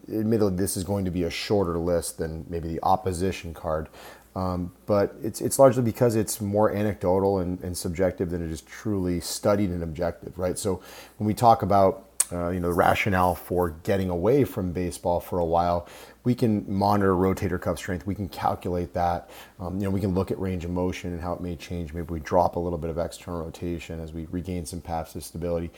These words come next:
Those are things that we can actually objectively measure. But the real reason that more pitchers, you know, nowadays are, are continuing to throw is because they want to maintain feel,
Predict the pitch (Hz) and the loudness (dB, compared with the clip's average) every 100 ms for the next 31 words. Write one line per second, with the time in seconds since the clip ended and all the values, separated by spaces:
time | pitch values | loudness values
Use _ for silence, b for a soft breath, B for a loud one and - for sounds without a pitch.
0 | B B - 113 135 147 139 120 98 90 | B B -4 2 4 2 0 0 0 0
1 | 92 90 85 87 - 78 80 82 85 - | -2 -2 -4 -4 -6 -6 -6 -6 -6 -8
2 | 85 85 87 92 85 76 - B B B | -12 -8 -4 -4 -4 -8 -14 B B B
3 | B B _ - 110 98 - 113 120 170 | B B _ 2 2 2 -2 -2 4 4
4 | 156 117 110 104 101 95 87 - - 104 | 6 6 6 4 4 4 2 -2 -8 -2
5 | 104 113 120 110 98 107 98 85 - - | 4 6 6 6 -2 0 0 -2 -6 -12
6 | - 87 85 82 92 95 92 87 87 82 | -10 -6 -4 -2 0 2 2 0 -2 0
7 | 85 82 85 82 95 - - 117 107 98 | -2 -2 -4 -6 -8 -6 -4 -2 -2 -2
8 | 90 - 82 80 82 95 80 82 82 87 | -4 -4 -4 -4 -6 -6 -4 -4 -2 -2
9 | - 87 82 80 - 85 78 76 - 92 | -4 -8 -6 -8 -8 -8 -8 -10 -6 -4
10 | - - | -2 -6